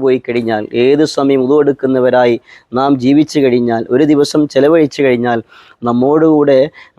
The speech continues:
റഹ്മത്തിൻ്റെ മലായിക്കത്തിൻ്റെ പ്രൊട്ടക്ഷനും അതുപോലെ തന്നെ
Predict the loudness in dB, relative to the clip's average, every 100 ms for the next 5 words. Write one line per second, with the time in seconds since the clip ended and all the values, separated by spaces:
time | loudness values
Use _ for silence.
0 | -8 -4 -4 -2 0 2 2 2 2 0
1 | 0 -2 0 0 -2 -4 -6 -6 -6 -2
2 | -2 -2 -8 _ -4 -2 0 0 0 0
3 | 0 0